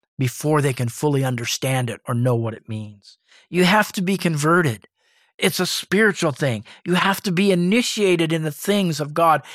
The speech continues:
in the heart of God, to really begin to understand those things.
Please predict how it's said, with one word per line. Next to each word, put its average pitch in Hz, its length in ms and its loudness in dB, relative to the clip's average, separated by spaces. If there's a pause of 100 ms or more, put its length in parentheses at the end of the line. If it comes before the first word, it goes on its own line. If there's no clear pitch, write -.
(140)
in 180 140 0
the 170 100 4
heart 196 320 4
of 156 160 0
God, 139 420 2 (320)
to 175 100 4
really 226 420 2
begin 185 480 2
to 175 160 -2
understand 151 600 -2
those 120 220 -4
things. 110 360 -10